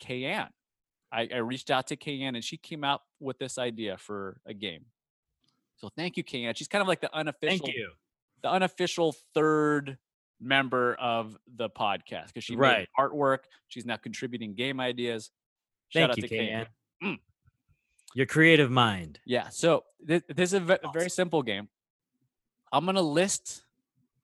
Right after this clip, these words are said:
Speaker 1: and I, I kinda wanna go a little fast, so kinda like rapid fire, but not, you know, we're, we're not gonna go super fast. I'm gonna list off a number of qualities that a person may have, and you just have to tell me which brother is worse. So you'll say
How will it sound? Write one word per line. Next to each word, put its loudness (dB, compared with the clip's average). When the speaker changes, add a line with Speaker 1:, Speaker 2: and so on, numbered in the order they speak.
Speaker 1:
and -2
I, 4
I -2
kinda 0
wanna 4
go 4
a 0
little 4
fast, -2
so 2
kinda 4
like 4
rapid 4
fire, -2
but -2
not, 0
you -6
know, 2
we're, -4
we're -2
not 4
gonna -4
go 2
super -8
fast. -20
I'm 2
gonna 2
list 0
off 4
a -10
number 2
of 0
qualities -2
that -2
a -2
person -8
may -4
have, -14
and -4
you -4
just -2
have 2
to -4
tell -2
me -8
which -8
brother -2
is -6
worse. -6
So -6
you'll -8
say -6